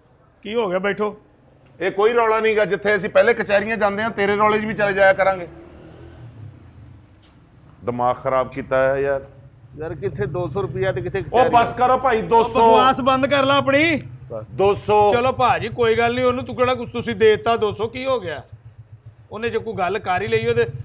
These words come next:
Speaker 1: ਮੂੰਹੋਂ ਦੂਸਰੀ ਵਾਰੀ ਨਿਕਲ ਆਇਆ ਤੇ ਤੁਸੀਂ ਦਫਾ ਕਰੋ।
Speaker 2: ਜਿੱਥੇ ਬਾਰਾਂ ਚੌਦਾਂ ਪਹਿਲੇ ਭੁਗਤਣ ਡਿਆ ਨਾ, ਇੱਕ ਤੇਰਾ ਵੀ ਨਾਲ ਭੁਗਤ ਲਊਂਗਾ।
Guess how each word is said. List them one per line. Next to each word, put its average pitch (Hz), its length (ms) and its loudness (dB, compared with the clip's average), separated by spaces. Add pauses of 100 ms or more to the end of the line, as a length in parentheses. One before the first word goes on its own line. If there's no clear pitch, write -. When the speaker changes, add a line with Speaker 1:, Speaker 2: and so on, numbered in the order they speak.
(100)
Speaker 1:
ਮੂੰਹੋਂ 233 220 0
ਦੂਸਰੀ 220 360 -4
ਵਾਰੀ 240 200 2
ਨਿਕਲ 233 260 0
ਆਇਆ 226 180 2
ਤੇ 240 120 -6
ਤੁਸੀਂ 233 240 -8
ਦਫਾ 202 260 -2
ਕਰੋ। 190 260 -6 (180)
Speaker 2:
ਜਿੱਥੇ 151 240 -2
ਬਾਰਾਂ 170 300 2
ਚੌਦਾਂ 196 240 0
ਪਹਿਲੇ 196 260 0
ਭੁਗਤਣ 185 400 -2
ਡਿਆ 208 200 0
ਨਾ, 254 140 -2
ਇੱਕ 202 200 -4
ਤੇਰਾ 190 260 0
ਵੀ 208 80 0
ਨਾਲ 202 180 0
ਭੁਗਤ 190 280 0
ਲਊਂਗਾ। 139 360 -2